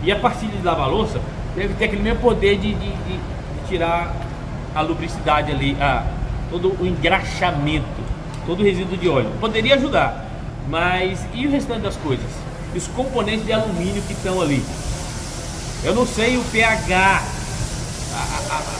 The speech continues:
o, a acidez de tais materiais. Eu não posso colocar isso no sistema de veículo. O russo que colocou, lá na Rússia ele faz coisas absurdas.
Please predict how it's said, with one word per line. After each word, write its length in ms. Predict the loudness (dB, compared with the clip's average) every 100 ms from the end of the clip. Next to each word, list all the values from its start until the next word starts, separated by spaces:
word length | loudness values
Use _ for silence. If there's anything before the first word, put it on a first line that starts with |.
| -6 -4 -4 -4 -4 -6 -6 0
o, 180 | 2 2 4
a 180 | 6
acidez 460 | 6 4 6 4 4
de 80 | 0
tais 260 | 0 2
materiais. 460 | 0 0 4 4 4
Eu 80 | 2
não 60 |
posso 340 | 0 0 0 0
colocar 320 | -2 0 0
isso 120 | 0 -2
no 80 | -2
sistema 300 | 0 0 0
de 100 | -4 -2 -2
veículo. 420 | 0 0 0 -2 -4 -4 -4 -2 2
O 40 | 6
russo 320 | 6 6 4
que 160 | 0
colocou, 560 | 2 2 4 6 6 6 -6 -8
lá 60 | -4
na 100 | -2
Rússia 300 | -2 -2 -4
ele 80 | -2
faz 180 | -2 0
coisas 260 | 0 0 -2
absurdas. 540 | -4 -4 -2 -2 -2